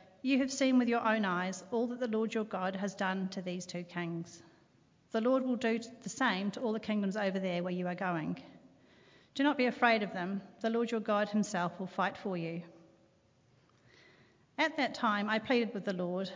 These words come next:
'O sovereign Lord, you have begun to show to your servant your greatness and your strong hand. For what God is there in heaven or on earth who can do the deeds and mighty works you do? Let me go over and see the good land beyond the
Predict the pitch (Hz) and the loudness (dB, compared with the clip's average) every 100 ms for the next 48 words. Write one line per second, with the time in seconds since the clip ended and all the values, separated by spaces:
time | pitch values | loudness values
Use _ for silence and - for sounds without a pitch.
0 | - - - - - - - - _ _ | -12 -18 -20 -20 -20 -20 -20 -20 _ _
1 | - 247 254 262 262 247 233 233 233 254 | 0 0 2 2 4 4 4 2 2 2
2 | 247 247 240 254 254 - 226 220 226 220 | 2 2 4 6 4 4 2 2 0 -2
3 | - 190 190 262 208 196 208 226 233 254 | -2 -2 -4 -4 -6 0 2 2 0 -4
4 | - - 202 196 185 185 - 196 196 190 | -4 -10 -4 -4 -2 -6 -2 -2 0 0
5 | 175 165 165 - - - - - - - | 0 -2 -4 -8 -20 -20 -20 -20 -20 -20
6 | _ _ 285 285 302 247 247 240 240 226 | _ _ 0 4 4 6 4 4 2 2
7 | 220 202 208 185 180 208 220 202 196 175 | 2 2 0 0 -2 -2 -2 0 0 0
8 | 185 - 226 220 226 220 220 220 214 202 | -2 -2 -4 0 0 2 0 0 -2 -2
9 | 202 - - 202 196 190 208 196 180 - | -4 -8 -6 -2 0 -2 -2 -2 -4 -6
10 | - 190 185 160 175 - - - _ _ | -8 -6 -4 -4 -6 -10 -18 -20 _ _
11 | _ _ _ _ - - _ - - 214 | _ _ _ _ -20 -20 _ -14 -4 2
12 | 269 269 254 233 226 233 233 233 220 214 | 4 6 8 8 6 4 2 0 0 0
13 | - 202 180 190 185 208 208 | 0 0 2 2 2 0 2